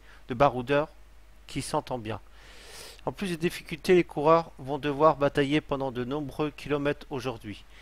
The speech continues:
Et oui, deux cent trente kilomètres. On va se retrouver,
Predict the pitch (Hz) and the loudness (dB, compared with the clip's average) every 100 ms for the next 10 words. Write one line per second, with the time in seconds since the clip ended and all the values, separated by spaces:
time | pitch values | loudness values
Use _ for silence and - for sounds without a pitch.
0 | - - 147 160 131 117 208 196 - 175 | -12 2 4 4 -2 4 4 4 4 2
1 | - 165 160 - 151 143 139 139 - - | 4 0 0 -2 0 4 4 4 -4 -18
2 | - - - - - - - 170 175 - | -20 -20 -20 -20 -16 -14 -4 6 6 6
3 | 160 - 170 165 165 160 | -6 -6 0 4 4 2